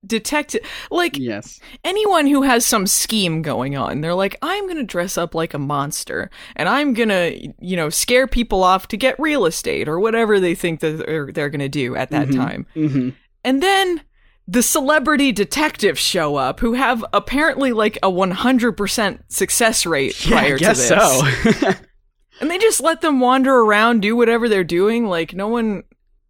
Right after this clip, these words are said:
Speaker 1: like, is like, "I, I should be worried about this."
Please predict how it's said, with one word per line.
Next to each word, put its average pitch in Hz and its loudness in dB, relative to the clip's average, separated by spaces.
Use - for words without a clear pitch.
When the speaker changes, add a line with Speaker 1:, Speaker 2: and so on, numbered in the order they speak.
Speaker 1:
like, 185 0
is 185 -4
like, 185 0
"I, - -4
I 185 2
should 220 -2
be 175 -2
worried 175 0
about 262 0
this." 285 -4